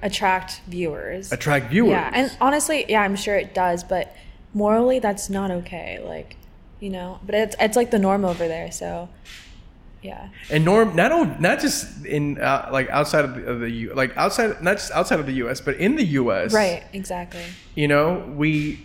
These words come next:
Speaker 2: there ha-, that has to change. Um, yeah, like, you know, um, I, I've, I know, you know, there's one of my favorite shows growing up was Sábado Gigante.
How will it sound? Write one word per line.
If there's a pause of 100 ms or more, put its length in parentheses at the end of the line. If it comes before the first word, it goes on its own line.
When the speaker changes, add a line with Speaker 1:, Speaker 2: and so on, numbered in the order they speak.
Speaker 2:
there
ha-,
that
has
to
change. (200)
Um, (1200)
yeah,
like, (140)
you
know,
um,
I,
I've, (340)
I
know,
you
know,
there's
one
of
my
favorite
shows (1160)
growing
up
was
Sábado
Gigante.